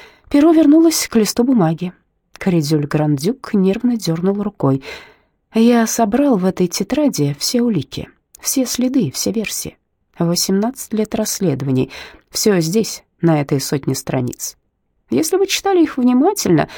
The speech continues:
то сейчас знаете столько же, сколько известно мне. Возможно, вы окажетесь проницательнее. Возможно, поймаете нить, которую я упустил. Найдёте ключ к разгадке, если он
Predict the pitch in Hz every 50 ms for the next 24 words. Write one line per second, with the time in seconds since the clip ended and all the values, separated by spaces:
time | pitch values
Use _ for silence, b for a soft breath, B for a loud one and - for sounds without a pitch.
0 | B B B B B B - - 262 277 302 311 311 - 320 - - 262 269 311
1 | 320 311 285 269 285 320 311 - 247 233 - - - 202 214 233 - - 311 -
2 | 320 311 285 - - - 214 208 - 240 220 190 180 180 180 185 - - 220 202
3 | 160 131 127 123 - _ _ _ _ _ _ _ _ _ _ _ - 165 151 139
4 | 123 127 135 131 127 139 139 - 185 196 180 147 139 135 135 - 135 139 139 170
5 | 170 - 196 196 - - - - 170 170 165 175 185 - - 330 311 - - 143
6 | 123 127 123 135 B B B B _ _ _ _ _ - 240 226 233 226 214 -
7 | 196 196 202 226 277 294 - 339 339 - 302 277 254 233 226 233 262 302 320 -
8 | - 320 247 208 220 269 - - - - - 175 - 226 214 233 247 254 233 -
9 | 147 139 131 - - 139 - - - - - - - - _ _ _ _ _ _
10 | - - 196 185 175 165 151 139 147 170 170 - - 147 - - 160 156 135 -
11 | - - 151 147 139 - - 147 139 - - - 135 135 135 135 135 139 143 -
12 | - - 135 131 123